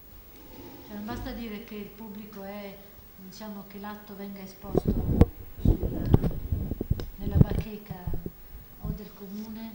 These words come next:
no? O della sacrestia, no? Come mai, no? Il matrimonio ha questo atto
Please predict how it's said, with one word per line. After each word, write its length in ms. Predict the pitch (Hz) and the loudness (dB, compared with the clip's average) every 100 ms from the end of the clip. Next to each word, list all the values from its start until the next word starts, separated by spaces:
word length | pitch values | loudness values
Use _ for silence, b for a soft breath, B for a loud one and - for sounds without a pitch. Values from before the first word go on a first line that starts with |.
| - | -12
no? 200 | 190 190 190 - - - - 190 | -14 -14 -10 -8 -8 -10 -16 -16
O 60 | 190 175 170 - 180 | -16 -16 -16 -18 -14
della 200 | 190 185 | -12 -12
sacrestia, 640 | 190 202 185 185 - 202 165 156 - 190 | -12 -14 -14 -16 -14 -14 -14 -16 -18 -16
no? 60 | 185 - - - - - - - - - - - - - - - - | -16 -18 -20 -20 -20 -18 -18 -18 -20 -18 -20 -20 -20 -18 -18 -18 -14
Come 280 | 294 277 226 | -10 -6 -6
mai, 260 | 202 190 | -6 -6
no? 260 | 180 185 190 180 | -8 -10 -10 -12
Il 60 | 180 | -12
matrimonio 800 | 196 196 208 208 196 180 185 185 - - | -10 -10 -10 -8 -10 -12 -14 -16 -18 -12
ha 160 | 226 233 | -10 -10
questo 360 | 220 208 - | -10 -12 -10
atto 460 | 196 202 202 - | -10 -10 -12 -14